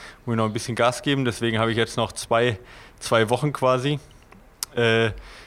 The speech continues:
und, äh, ja, da will ich auch zwei Wochen, zwei spezielle Wochen rausmachen, ja, eben um das so effizient wie möglich zu machen. Und die erste Woche ist, ähm, ja, ist quasi nochmal so eine, äh, V zwei Max Blockphase, nennt man das Ganze. Ähm,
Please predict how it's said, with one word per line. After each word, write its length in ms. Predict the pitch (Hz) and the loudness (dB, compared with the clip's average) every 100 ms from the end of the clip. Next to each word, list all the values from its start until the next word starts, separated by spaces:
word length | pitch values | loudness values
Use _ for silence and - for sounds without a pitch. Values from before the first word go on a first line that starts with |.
| - | -14
und, 460 | - 117 110 110 - | -4 0 0 -2 2
äh, 340 | 113 110 110 95 - - - - - | 4 6 4 0 -14 -20 -20 -20 -10
ja, 200 | - 98 | -2 0
da 340 | 92 110 110 101 104 98 | 2 4 4 2 -6 -4
will 100 | 117 | -2
ich 120 | - | 0
auch 120 | 110 | 0
zwei 280 | - - 117 | 0 2 4
Wochen, 280 | 117 120 117 | 4 0 -2
zwei 340 | - - 117 | -4 -2 0
spezielle 540 | 113 - - 127 143 131 | 0 -2 0 2 4 4
Wochen 220 | 139 156 | 2 2
rausmachen, 580 | 135 143 - 143 156 143 | 2 2 2 0 2 2
ja, 220 | 123 123 104 - 80 | 0 -2 -6 -8 0
eben 220 | 120 113 | 0 2
um 140 | 120 | 2
das 140 | 117 117 | 2 2
so 80 | |
effizient 480 | 107 117 117 - 127 | 0 0 0 0 0
wie 60 | 110 | 0
möglich 340 | 110 127 120 | 0 0 -2
zu 120 | - 104 | -2 0
machen. 260 | 104 123 - - - - - | 0 -2 -6 -14 -14 -14 -8
Und 300 | - 113 107 | 0 2 4
die 120 | 117 107 | 2 6
erste 380 | 117 - - | 6 6 4
Woche 240 | 123 117 127 | 4 4 4
ist, 320 | 117 - - | 4 0 -2
ähm, 460 | 117 113 110 110 98 - | 2 4 4 2 0 0
ja, 160 | 95 | 2
ist 160 | 85 - | 4 2
quasi 240 | 120 107 | 2 4
nochmal 280 | 113 110 110 | 4 6 4
so 100 | 104 | 4
eine, 500 | 110 107 107 98 110 | 6 6 6 6 4
äh, 20 | 98 | 2
V 280 | - 120 | 4 4
zwei 240 | 117 - 110 | 6 6 6
Max 320 | 110 123 - | 6 2 0
Blockphase, 680 | - 127 - 147 143 139 143 - - | 2 2 4 4 4 4 0 -2 -2
nennt 200 | 139 131 | 0 2
man 120 | 139 | 2
das 140 | 139 | 2
Ganze. 340 | - 139 - 143 - - - - - - | 0 0 2 0 -4 -8 -8 -10 -4 4
Ähm, 480 | 117 113 113 107 | 6 8 6 2